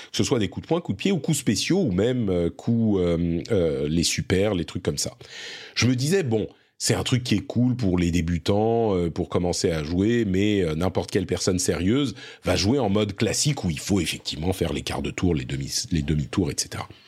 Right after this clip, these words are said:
En fait, et moi je, je me disais, bah, je vais pas, je vais pas jouer avec le mode moderne. En fait, t'es, quand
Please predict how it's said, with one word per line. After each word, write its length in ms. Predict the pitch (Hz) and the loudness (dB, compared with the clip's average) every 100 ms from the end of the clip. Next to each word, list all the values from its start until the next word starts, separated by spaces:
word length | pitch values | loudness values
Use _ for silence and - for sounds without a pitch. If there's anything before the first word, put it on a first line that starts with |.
| - - - - _ | -12 -12 -16 -20 _
En 120 | 104 | -2
fait, 400 | - 156 165 - _ _ _ _ _ - | 2 -2 -2 -18 _ _ _ _ _ 0
et 80 | 123 | 2
moi 200 | 180 147 | 2 0
je, 100 | 95 85 | -2 -4
je 180 | 82 87 | -2 -2
me 80 | 80 | -2
disais, 260 | 78 104 | 0 0
bah, 140 | - - | -2 -8
je 80 | - | -12
vais 60 | - | -8
pas, 160 | - - - | -6 -6 -6
je 100 | - | -4
vais 60 | 76 | 0
pas 140 | 95 | 0
jouer 140 | 87 98 | 2 0
avec 200 | 90 92 | 0 -2
le 40 | |
mode 160 | 82 78 | -2 -4
moderne. 300 | 73 - 76 - - - _ | -6 -8 -10 -16 -20 -20 _
En 120 | 117 | -2
fait, 420 | - 190 269 - - _ _ - _ _ - | 2 -2 -2 -10 -20 _ _ -20 _ _ -2
t'es, 100 | 147 | -2
quand 260 | - 214 | 0 0